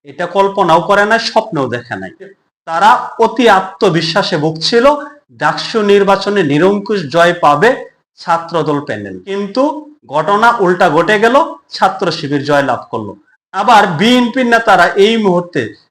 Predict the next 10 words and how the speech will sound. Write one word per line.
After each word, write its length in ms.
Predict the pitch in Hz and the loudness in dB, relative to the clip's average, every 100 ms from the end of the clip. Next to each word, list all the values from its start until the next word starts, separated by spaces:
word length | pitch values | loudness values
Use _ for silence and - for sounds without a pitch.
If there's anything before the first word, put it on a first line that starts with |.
| _ 123 | _ -2
ডাকসু 420 | 160 170 - 254 | 0 0 -2 0
নির্বাচনে 600 | 254 254 240 240 214 160 | 2 4 4 2 -4 -4
ছাত্র 440 | - 277 - 285 | 2 0 2 -2
শিবির 340 | 269 208 214 202 | -2 -2 -2 2
জয় 180 | 233 | 4
লাভ 180 | 220 190 185 | 6 4 2
করেছে, 420 | 170 180 175 262 262 - _ | 0 0 0 -2 -2 -8 _
এটা 340 | 214 214 214 226 | -10 -6 0 2
মানতেও 440 | 220 226 180 160 | 4 2 0 -2
নারাজ। 500 | 143 131 107 - - | 0 0 -2 -6 -10